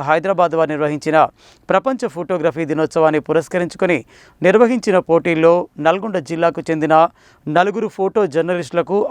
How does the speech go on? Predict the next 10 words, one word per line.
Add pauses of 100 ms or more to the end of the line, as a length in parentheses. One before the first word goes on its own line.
అవార్డులు
లభించాయి. (400)
రైతు (140)
భరోసా, (140)
రైతులకు (100)
బోనస్
ధర, (540)
ఇందిరమ్మ (120)
ఇండ్లు, (420)
చేయూత,